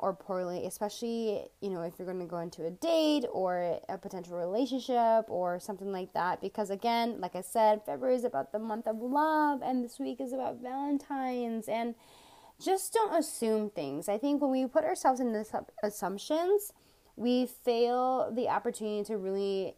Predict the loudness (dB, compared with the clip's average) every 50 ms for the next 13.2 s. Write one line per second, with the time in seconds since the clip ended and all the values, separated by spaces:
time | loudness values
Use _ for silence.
0 | -4 -4 -4 -4 -4 -6 -6 -6 -6 -6 -8 -6 -4 -2 -4 -4 -4 -4 -4 -2
1 | -2 -4 -6 -8 -10 -16 -10 -8 -8 -8 -6 -8 -12 -14 -14 -12 -12 -10 -8 -8
2 | -8 -6 -4 -6 -6 -6 -4 -4 -4 -4 -4 -6 -8 -8 -10 -12 _ _ -20 _
3 | _ _ _ _ _ _ _ _ _ _ _ _ _ _ _ _ -20 -20 -18 -4
4 | 4 6 8 8 8 8 6 4 4 2 0 0 0 0 0 -2 0 0 -2 -2
5 | 0 -2 -4 -2 0 0 0 0 0 -4 -2 0 2 0 0 0 -2 -2 -2 -2
6 | -2 -4 -6 -4 -4 -4 -4 -2 0 0 0 0 -2 -6 -8 -18 -20 -20 -20 -20
7 | -20 -20 -20 -20 _ _ 4 6 8 8 8 8 8 6 6 4 4 6 6 6
8 | 8 10 10 12 10 10 8 4 0 -2 -2 -4 -12 -12 -8 -6 2 8 10 12
9 | 12 10 8 -2 -4 0 2 4 4 4 4 4 4 4 4 4 2 0 -2 -12
10 | -20 -20 -20 -20 -20 _ _ _ _ _ _ 0 2 4 4 4 4 4 4 2
11 | 2 2 0 0 0 0 0 0 0 -4 -4 -2 -2 -2 -2 -2 -4 -4 -4 -4
12 | -2 -4 -2 -2 -2 -2 -2 0 0 0 0 0 -4 -6 -6 -8 -8 -8 -8 -4
13 | -4 -4 -4 -4